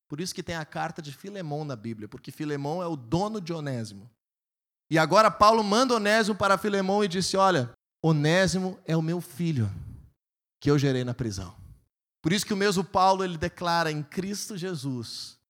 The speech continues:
não tem homem nem mulher, nem escravo, nem livre, nem grego, nem bárbaro. Todos são um em Jesus." Diga comigo assim: "Nós somos um em Jesus." E como um em Jesus, somos destinados a gerar outras pessoas,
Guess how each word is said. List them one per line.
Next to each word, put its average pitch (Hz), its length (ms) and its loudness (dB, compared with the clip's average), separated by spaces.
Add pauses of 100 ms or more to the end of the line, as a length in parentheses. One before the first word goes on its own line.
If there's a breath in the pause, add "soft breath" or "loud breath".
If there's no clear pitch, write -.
(260)
não 143 140 -8
tem 156 220 -4
homem 170 280 -2
nem 147 140 -4
mulher, 135 800 -2 (280)
nem 135 140 -2
escravo, 135 540 -4
nem 131 140 -6
livre, 127 540 -4
nem 127 240 -2
grego, 131 460 -4
nem 127 160 -6
bárbaro. 139 640 -12 (380)
Todos 175 380 0
são 156 260 0
um 165 420 2
em 143 140 -2
Jesus." 117 420 0
Diga 151 180 -2
comigo 147 280 -2
assim: 139 180 -4
"Nós 143 200 -2
somos 151 380 -4
um 139 120 0
em 131 80 -2
Jesus." 107 680 -10 (540)
E 156 60 -2
como 247 320 6
um 269 200 8
em 247 120 4
Jesus, 180 1000 0
somos 214 340 0
destinados 185 800 0
a 165 120 0
gerar 170 500 2
outras 156 320 -2
pessoas, 123 800 -10